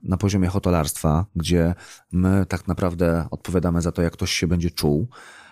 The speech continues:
Można tutaj podciągnąć wiele innych tematów, ale chodzi o to, żeby zrozumieć, że my jesteśmy z jednej strony od strony sprzedażowej, z drugiej obsługi klienta. I teraz chcąc iść dalej w kierunku studia,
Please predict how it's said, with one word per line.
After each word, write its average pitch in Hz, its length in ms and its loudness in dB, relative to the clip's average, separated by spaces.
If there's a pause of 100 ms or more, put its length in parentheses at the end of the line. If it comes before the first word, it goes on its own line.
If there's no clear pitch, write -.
(120)
Można 107 480 2
tutaj 98 260 -2
podciągnąć 85 440 0
wiele 82 220 2
innych 76 200 0
tematów, 73 420 -2
ale 98 100 0
chodzi 127 160 2
o 147 40 0
to, 156 80 0
żeby 139 140 0
zrozumieć, 117 440 0
że 131 80 0
my 143 80 2
jesteśmy 131 320 -2
z 110 40 -2
jednej 143 200 2
strony 92 300 0
od 107 120 -4
strony 87 220 -2
sprzedażowej, 80 680 0 (400)
z 101 80 -8
drugiej 82 300 2
obsługi 123 380 -2
klienta. 78 540 0 (340)
I - 40 -14
teraz 107 160 2
chcąc - 320 -2
iść 127 100 -2
dalej 80 260 0
w - 60 -6
kierunku 107 260 0
studia, 87 440 0